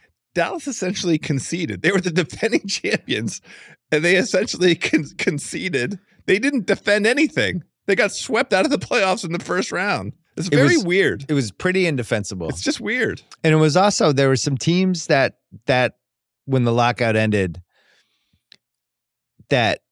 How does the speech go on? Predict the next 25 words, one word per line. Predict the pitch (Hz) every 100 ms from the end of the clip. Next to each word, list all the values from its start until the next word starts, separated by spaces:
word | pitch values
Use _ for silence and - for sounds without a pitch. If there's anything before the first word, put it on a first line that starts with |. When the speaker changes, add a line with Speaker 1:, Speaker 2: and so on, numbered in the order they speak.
| _ _ -
Speaker 2:
misunderstood, | 139 160 160 175 143 127 - 131 113 101
and | 95
this | 143 151
was | 165 113
the | 131
case | 131 117
over | 127 110
the | 110
next | 110 98
year, | 131
that | 117 104
misunderstood | 131 143 160 139 - 160
what | 135
was | 107 104
gonna | 120
happen | 117 120 110
to | 107
the | 101
salary | 120 113 110
cap | 90 98 82 -
with | 95
the | 95
media | 95 98 95
rights | 87 82 -
deal. | -